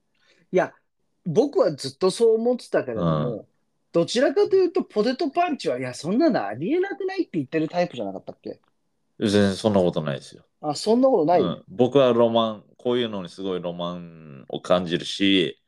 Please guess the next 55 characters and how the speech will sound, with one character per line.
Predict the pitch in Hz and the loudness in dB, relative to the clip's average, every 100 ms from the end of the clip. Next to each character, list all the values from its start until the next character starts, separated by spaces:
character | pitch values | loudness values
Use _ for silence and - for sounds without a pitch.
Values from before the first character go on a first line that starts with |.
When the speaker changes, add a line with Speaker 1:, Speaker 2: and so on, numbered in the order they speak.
| _ - | _ -12
Speaker 1:
う | 127 | -8
ん。 | 123 107 - _ _ _ _ _ _ _ | -8 -10 -16 _ _ _ _ _ _ _
Speaker 2:
う | 85 | -14
ん、 | 80 73 - | -14 -16 -4
あ | - | 0
り | 123 | 4
え | 131 | 4
な | 117 98 | 4 4
い | 82 | 2
よ | 76 71 | -2 -8
ね。 | 73 73 _ - _ _ _ - 160 _ | -12 -14 _ -20 _ _ _ -20 -20 _
Speaker 1:
僕 | 190 185 170 | 0 0 4
は | 165 139 131 | 4 6 4
あ | |
り | 143 156 | 4 2
え | 165 | 2
な | 160 135 | 0 -4
い | |
と | - 120 | -6 -6
思 | 117 107 | -6 -8
う。 | |
Speaker 2:
う | 87 | -10
ん。 | 76 _ _ _ _ | -12 _ _ _ _
僕 | 131 165 151 185 | -4 0 2 4
の | 175 175 175 _ _ - | 6 4 2 _ _ -12
父 | - 170 | -2 2
親 | 165 160 | 4 2
も | 151 | -2
す | - | -6
ご | 135 127 | -6 -4
く | 98 | -4
リ | 82 101 | 0 2
ア | 104 | 2
リ | 107 | 0
ス | - | -8
ト | - | -16
な | 73 | -18
人 | - - | -14 -8
だ | 73 | -8
け | 71 64 | -8 -6
ど、 | 82 73 - _ _ _ | -2 -2 -4 _ _ _
Speaker 1:
う | 156 | -6
ん。 | 151 127 - | -6 -6 -8
Speaker 2:
僕 | 131 139 | -4 -2
の | 151 143 | -2 -4
父 | - - | -8 -2
親 | 139 139 | 0 0
も | 131 | -2
昔 | 107 104 123 120 | -6 -8 -8 -6
か | - 117 | 0 4
ら、 | 127 104 - _ _ _ _ _ _ 107 | 4 2 -2 _ _ _ _ _ _ -6
「い | |
や | 113 85 | -2 -2
い | |
や、 | 65 | -4